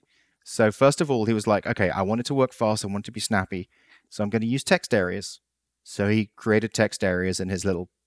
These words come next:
like, node thing or whatever. It's like, "Ah, but text areas, the, you know, th-, then you've got the problem, you can't do anything with them."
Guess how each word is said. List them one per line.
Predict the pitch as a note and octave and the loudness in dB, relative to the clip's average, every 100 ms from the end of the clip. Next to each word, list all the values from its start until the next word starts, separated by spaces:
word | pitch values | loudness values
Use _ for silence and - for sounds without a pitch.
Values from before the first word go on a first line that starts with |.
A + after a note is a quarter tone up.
| _ _ _ - | _ _ _ -4
like, | E2 - | -2 -4
node | F#2+ F2+ F2+ D#2+ _ _ - - | -4 -2 -2 -4 _ _ -20 -6
thing | D#2 D#2+ | -6 -4
or | D2 | -4
whatever. | D#2 E2 F2+ _ - - - | -4 -4 -8 _ -20 -20 -6
It's | G2+ G2+ | -2 0
like, | F#2+ - _ _ _ _ _ - | 0 -2 _ _ _ _ _ -6
"Ah, | D#3 D3 | 0 0
but | A2 - | -2 -2
text | D#3+ - C#3+ | -2 -2 -2
areas, | C3 B2+ - | -2 -2 -4
the, | A2 | -6
you | F#2 A2+ | -4 0
know, | G2 G2 | 0 -2
th-, | F#2 | -2
then | A#2 | -2
you've | C3+ | 0
got | B2 | -2
the | A#2+ | 2
problem, | C3 A2 G#2+ | 2 4 0
you | A2 | 0
can't | C3 A2 | 0 0
do | G#2+ A2 | 0 2
anything | A2 G#2+ F#2+ - _ | 0 -2 -6 -8 _
with | A2 C3 | -4 -2
them." | F#2+ | -4